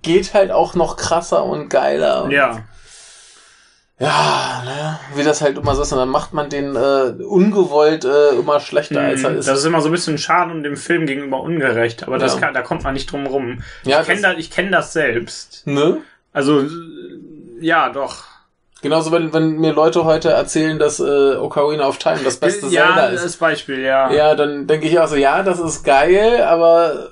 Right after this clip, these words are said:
Speaker 1: aus heutiger Perspektive kann ich das nicht mehr gut finden.“
Speaker 2: Ja.
Speaker 1: Also zumindest nicht so gut.
Speaker 2: Ja, das steuert sich halt total beschissen.
Speaker 1: Die Kamera ist eine Katastrophe, Steuerung ist eine Katastrophe.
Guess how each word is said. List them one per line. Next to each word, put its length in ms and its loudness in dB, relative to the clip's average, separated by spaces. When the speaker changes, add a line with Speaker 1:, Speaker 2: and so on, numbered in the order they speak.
Speaker 1:
aus 300 2
heutiger 520 4
Perspektive 1040 -2
kann 240 -2
ich 100 -8
das 180 -2
nicht 140 -6
mehr 160 -2
gut 220 -2
finden.“ 560 -2
Speaker 2:
Ja. 180 0
Speaker 1:
Also 200 0
zumindest 360 -4
nicht 160 0
so 220 2
gut. 320 -2
Speaker 2:
Ja, 100 0
das 240 -10
steuert 300 -2
sich 180 -10
halt 160 -4
total 280 -4
beschissen. 520 -6
Speaker 1:
Die 40 0
Kamera 380 -2
ist 140 -4
eine 100 -2
Katastrophe, 520 -4
Steuerung 320 2
ist 100 -6
eine 80 -4
Katastrophe. 460 -2